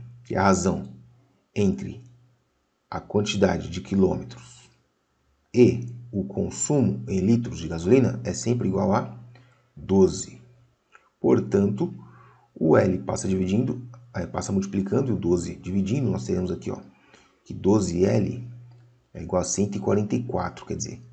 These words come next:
doze vezes o litro de gasolina vai dar cento e quarenta e quatro. Quanto que é o L? O L vai ser cento e quarenta e quatro dividido por doze,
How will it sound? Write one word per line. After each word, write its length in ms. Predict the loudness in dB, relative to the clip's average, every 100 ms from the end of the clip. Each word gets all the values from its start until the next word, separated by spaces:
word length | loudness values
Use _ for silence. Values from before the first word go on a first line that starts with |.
| -20 -12
doze 360 | 0 2 2
vezes 500 | 2 2 0 -8 -14 -20 _ _ _ _ -6
o 80 | -2
litro 240 | -2 -2
de 80 | 0
gasolina 380 | 2 4 2 0
vai 100 | -2
dar 80 |
cento 160 | -4 -4
e 40 |
quarenta 260 | -2 0 2
e 60 | 0
quatro. 360 | -2 -6 -10
Quanto 240 | -2 -2 2
que 80 |
é 40 | 2
o 120 | 2
L? 240 | 0 -8 -16 -20 _ -6
O 100 | 0
L 140 | 4
vai 140 | 6 6
ser 160 | 2
cento 220 | -2 -4
e 20 | -2
quarenta 320 | -2 -2 -2
e 40 |
quatro 440 | -2 -2 -2 -6 -18 -20 -20 _ _ _ _ _ _ _ -6
dividido 460 | 0 0 2 0
por 220 | 2 0 0
doze, 560 | 4 6 4 0 -12